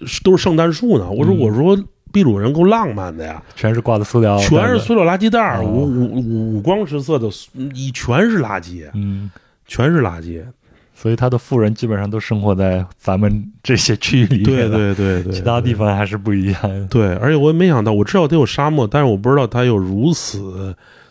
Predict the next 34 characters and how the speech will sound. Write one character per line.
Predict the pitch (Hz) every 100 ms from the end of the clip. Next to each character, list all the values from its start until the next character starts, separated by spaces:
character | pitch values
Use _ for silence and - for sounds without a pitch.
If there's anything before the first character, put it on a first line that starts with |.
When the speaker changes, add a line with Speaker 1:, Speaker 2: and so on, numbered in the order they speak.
| _ -
Speaker 1:
典 | 117 90 82
型 | - 101 101 127 185
的 | 143 90 82 _ _ _ _ -
热 | 120 101
带 | 95 90
沙 | - 107 104
漠 | 107 101
的 | 92
这 | 90 92
种 | 87
风 | 82 - 101 104
貌 | 98 87
和 | - 98 95 95 95 _ _ _
包 | 127 123
括 | 113
大 | 113 101
家 | 113
的 | 113 92
居 | - 143 147
住 | 160 117
条 | - 92
件。 | 98
就 | 151
是 | 160 143
你 | 107 98 110 113 - _ _ _ _ 101
把 | 98 117
西 | - 147
班 | 156
牙 | 143 143
语 | 107
全 | 113 131
挡 | 113 87
上， | 92 98
你， | 95